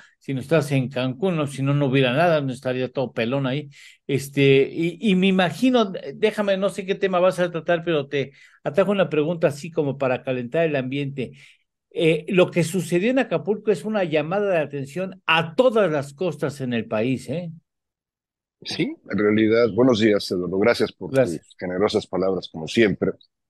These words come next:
Speaker 2: Eh, sí, y yo creo que cualquier destino turístico tiene que tener claridad sobre su mapa de riesgos. Riesgos que no solamente tienen que ver con fenómenos naturales, pero tienen que ver mucho con ellos,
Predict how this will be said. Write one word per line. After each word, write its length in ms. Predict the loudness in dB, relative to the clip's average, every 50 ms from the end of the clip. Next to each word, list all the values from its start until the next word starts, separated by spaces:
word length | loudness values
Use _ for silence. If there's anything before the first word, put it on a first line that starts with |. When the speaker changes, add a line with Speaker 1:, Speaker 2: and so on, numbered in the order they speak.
| _ _ _ _ _ _ _
Speaker 2:
Eh, 540 | 0 4 4 6 6 6 6 6 4 4 4 2 0 -2 -6 -8 -10 _ _ _ -20
sí, 420 | -18 -6 0 2 2 2 2 0 _ _ _ _ _ _ _ _ _ _ _ _ _ _ _ _ _
y 120 | -10 -8
yo 60 | -8 -6
creo 140 | -4 -4 -2 -2
que 160 | -4 -4 -2
cualquier 400 | -4 -4 -4 -2 -2 -2 0 0
destino 460 | 0 -2 -4 -6 -6 -4 -4 -4 -6 -6
turístico 760 | -6 -4 -2 -2 -2 -4 -6 -6 -6 -6 -6 -6 -8 -12 -12 -12 _ _ _ _ _ _ _ _ _ _ _
tiene 240 | -2 0 0 0 0 -2
que 100 | -6 -6
tener 400 | -4 -2 -2 0 0 -2 -2 -2
claridad 600 | -2 0 0 2 2 2 2 2 2 0 0 -4 _ _
sobre 340 | _ -12 -10 -8 -8 -8 -8
su 140 | -6 -6 -4
mapa 300 | -4 -4 -2 0 2 2
de 60 | 2
riesgos. 680 | 2 2 4 4 4 4 2 -2 -8 -14 -18 -20 -20 _ _ _ _ _ _ _ _ _ _ _ _
Riesgos 680 | -12 -6 -4 0 0 0 0 -2 -2 -4 -6 -6 -8 -8
que 120 | -6 -4 -2
no 140 | -2 -2 -2
solamente 540 | -2 -2 0 2 2 2 0 -2 -4 -8
tienen 300 | -8 -8 -8 -6 -6 -8
que 120 | -6 -4 -4
ver 180 | -4 -4 -4
con 200 | -6 -8 -8 -6
fenómenos 440 | -6 -6 -6 -4 -2 -2 -4 -2 -4 -4
naturales, 680 | -6 -6 -6 -8 -8 -6 -6 -4 -4 -6 -6 -8 -10 _
pero 240 | -6 -4 -4 -6 -4 -2
tienen 340 | 0 0 2 0 0 -2
que 140 | -4 -4 -4
ver 160 | -2 -2 -2 -2
mucho 420 | -2 -2 -2 -2 -2 -4 -8 -8
con 240 | -6 -6 -6 -6 -6
ellos, 320 | -6 -6 -8 -8 -10 -10